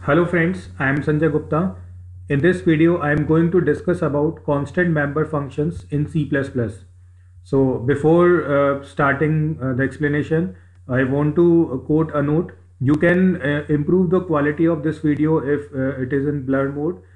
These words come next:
uh, by going into the settings of YouTube. So YouTube se-, settings have, uh, uh,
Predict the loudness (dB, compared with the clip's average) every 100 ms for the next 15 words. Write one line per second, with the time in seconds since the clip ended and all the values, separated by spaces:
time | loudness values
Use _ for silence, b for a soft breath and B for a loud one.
0 | b b -4 -2 0 0 2 2 4 0
1 | -2 -2 0 0 2 0 0 0 -2 -2
2 | 0 2 2 -2 -4 -20 -20 -20 -4 0
3 | 0 0 2 4 4 2 2 0 0 -2
4 | -2 0 0 0 0 0 0 -2 0 0
5 | -2 -8 -10 -6